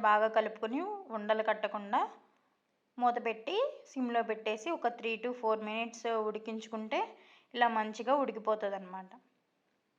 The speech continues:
అప్పుడు మనం చేతికి కొద్దిగా నెయ్యి రాసుకుని ఇలా ఉండ్రాళ్ళలాగా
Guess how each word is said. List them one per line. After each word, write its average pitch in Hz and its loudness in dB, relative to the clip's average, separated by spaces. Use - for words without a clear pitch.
అప్పుడు 233 0
మనం 226 -2
చేతికి 220 -2
కొద్దిగా 226 2
నెయ్యి 214 0
రాసుకుని 220 -2
ఇలా 247 8
ఉండ్రాళ్ళలాగా 220 6